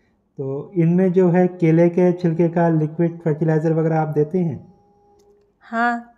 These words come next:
Speaker 2: वो भिगो के रखते हैं, हम पानी डालते उसमें बस।
Speaker 1: केले के छिलके का लिक्विड
Speaker 2: छिलके का,
Speaker 1: फर्टिलाइज़र
Speaker 2: हाँ।
Speaker 1: और सब्जियों के छिलके का जो लिक्विड फर्टिलाइज़र है,
Speaker 2: हाँ, वही डालते हैं।
Speaker 1: तो इसको अगर डालते रहेंगे तो फूल भी कंटिन्यूअस इसमें आते रहेंगे।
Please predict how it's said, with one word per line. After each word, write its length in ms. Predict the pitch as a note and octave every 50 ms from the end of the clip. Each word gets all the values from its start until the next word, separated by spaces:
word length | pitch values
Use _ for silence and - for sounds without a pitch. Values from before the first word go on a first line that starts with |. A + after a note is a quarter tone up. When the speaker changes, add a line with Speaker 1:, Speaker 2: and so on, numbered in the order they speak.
| - -
Speaker 2:
वो 460 | F#3+ G3 F#3+ G3 G3+ G#3 G#3 G#3+ G#3+
भिगो 380 | G3+ F#3 F3+ F#3 F3 F#3 G3 G3
के 140 | G3 A3+ A3+
रखते 340 | G#3+ G#3 F#3 G3 - - A3
हैं, 80 | A3
हम 200 | A3 G3+ G3 G3 F#3+ F#3+ - -
पानी 340 | - - E3+ F3 F3 F#3 F#3+
डालते 360 | F3 E3 D3 D3+ D#3 D3+ F3
उसमें 320 | D#3+ - - F3+ E3+ E3+ D#3+
बस। 320 | D#3+ D#3+ D#3 - - - - _ _
Speaker 1:
केले 240 | - C#3+ C#3 C#3+ D3
के 140 | D3 - D#3
छिलके 340 | D3 - D3 C#3+ C#3 D3+ D3
का 120 | C#3+ D3+ D3
लिक्विड 220 | D3 D3 C#3 -
Speaker 2:
छिलके 140 | F3+ - -
का, 100 | - D3+
Speaker 1:
फर्टिलाइज़र 560 | C#3 - D3+ C#3+ D3 D3 C#3+ - F3 F#3+ G#3
Speaker 2:
हाँ। 80 | - D#3+
Speaker 1:
और 280 | D3 C#3 C#3 C3+ C#3 C3+
सब्जियों 420 | - - D#3 C#3+ C#3+ E3 F3+ F3
के 140 | F3 F3+ E3
छिलके 320 | E3 D#3+ D3 C#3+ D#3+ D#3
का 140 | D3 D#3+ D3+
जो 140 | D3 D3+ D3
लिक्विड 340 | C#3+ C#3 C#3 - D3+ D3 -
फर्टिलाइज़र 560 | D3 C3+ B2 D3 C3+ C3+ C3+ C3 C3+ D3 D3
है, 100 | D#3+ G#3+ A3+ -
Speaker 2:
हाँ, 260 | - F#3+ F#3 F3+ F3+
वही 280 | F#3 F#3 F#3+ G3 G#3 A3
डालते 400 | G3 G3+ F3+ E3 E3 D#3+ - E3+
हैं। 160 | E3 E3+ -
Speaker 1:
तो 260 | C3 C3 B2+ C3 -
इसको 300 | - E3 D#3 - - F#3+
अगर 160 | F3+ F3 F3+ E3+
डालते 340 | D#3+ D#3+ D#3 D#3 E3 F3+
रहेंगे 280 | E3+ F3 F3 F3+ F#3+ G3+
तो 120 | F#3+ G3
फूल 340 | F3+ - - E3 E3+ F3 F3+
भी 160 | E3+ F3+ F#3 F3+
कंटिन्यूअस 580 | F#3 E3+ D#3 D3 D3+ E3 D#3+ E3+ E3+ E3 E3+ E3+
इसमें 280 | D3+ - - E3 D#3+ D#3+
आते 440 | D#3 C#3+ C3 C3 - - C#3+ C#3+ C#3+ C#3+ D3 - _ - C3
रहेंगे। 460 | A#2+ A#2+ A#2 A2+ A2+ A2+ A#2+ A#2+